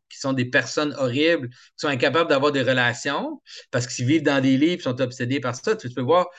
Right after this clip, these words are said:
que leur bien ou leur amour de la beauté ou leur amour de, de la poésie ou de la littérature devient comme une sorte de monstruosité dans leur vie, là.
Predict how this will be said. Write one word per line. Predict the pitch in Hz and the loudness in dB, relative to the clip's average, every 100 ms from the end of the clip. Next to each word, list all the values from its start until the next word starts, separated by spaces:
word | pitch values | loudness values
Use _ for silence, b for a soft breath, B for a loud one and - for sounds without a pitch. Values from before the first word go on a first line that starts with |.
| B - | B 2
que | 147 151 | 4 4
leur | 135 131 110 | 2 0 0
bien | 120 127 147 160 233 | -4 -2 0 2 0
ou | 170 | 2
leur | 135 123 | 0 0
amour | 135 139 180 208 | -2 0 0 -2
de | 135 | -4
la | 131 120 | -4 -4
beauté | 120 131 127 165 | -4 -6 -2 0
ou | 165 | 0
leur | 131 123 | 0 0
amour | 127 147 156 | -2 -2 -2
de, | 127 113 110 b b _ _ | -2 -4 -4 b b _ _
de | 127 | 0
la | 120 | 0
poésie | 120 135 123 143 160 | 0 -2 -2 -2 0
ou | |
de | 127 | 0
la | |
littérature | 120 123 117 110 - 175 226 147 | -2 0 -2 -2 -2 -2 -2 -4
devient | 120 117 139 156 | -4 -4 -4 -2
comme | 147 127 | -2 -4
une | 120 | -4
sorte | 156 143 | -4 -4
de | 131 | -4
monstruosité | 120 127 123 - 131 117 - 147 | -4 -4 -4 -6 -4 -4 -4 -4
dans | 127 113 | -2 -4
leur | 110 98 101 | -4 -8 -8
vie, | 123 | -6
là. | 110 | -6